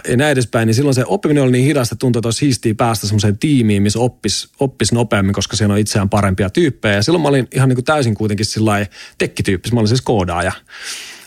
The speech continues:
Ja tota, silloin mä aloitin Reaktorilla, ja Reaktor oli silloin pikku, pikku firma, ja siellä opin kyllä tosi paljon koodaamisesta, mutta itse asiassa aika nopeasti huomasin myös, että se, sen teknologian lisäksi mua tosi paljon kiinnostaa nämä ihmispuolen,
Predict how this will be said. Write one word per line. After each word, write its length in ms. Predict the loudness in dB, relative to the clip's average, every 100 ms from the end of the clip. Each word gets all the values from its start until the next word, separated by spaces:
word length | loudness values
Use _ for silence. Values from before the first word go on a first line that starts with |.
| -4
Ja 80 | -2
tota, 260 | 0 0 0
silloin 200 | 2 2
mä 60 |
aloitin 260 | 2 0 0
Reaktorilla, 480 | 0 0 -2 -4 -2
ja 60 |
Reaktor 320 | 0 -2 -2
oli 100 | -2
silloin 160 | 0 0
pikku, 400 | 0 0 -4 -2
pikku 280 | -4 -4 -2
firma, 360 | 0 0 0 0
ja 80 |
siellä 200 | 0 0
opin 200 | 2 0
kyllä 140 | 0 0
tosi 220 | 0 0
paljon 260 | 0 -4 -2
koodaamisesta, 800 | 0 2 0 0 -2 -4 -4 -4
mutta 180 | -2 -2
itse 140 | 0
asiassa 140 | 2 2
aika 140 | 2
nopeasti 380 | 0 0 0 0
huomasin 360 | 2 2 0
myös, 180 | 0 0
että 140 | -4 0
se, 200 | 0 0
sen 340 | 0 -2 0
teknologian 540 | -2 0 0 0 0
lisäksi 320 | 2 2 0 -2
mua 100 | 0
tosi 220 | 0 0
paljon 220 | 0 -2
kiinnostaa 500 | 0 -2 -2 -8 -8
nämä 160 | -8 -4
ihmispuolen, 720 | -4 -2 -2 -4 -4 -2 -4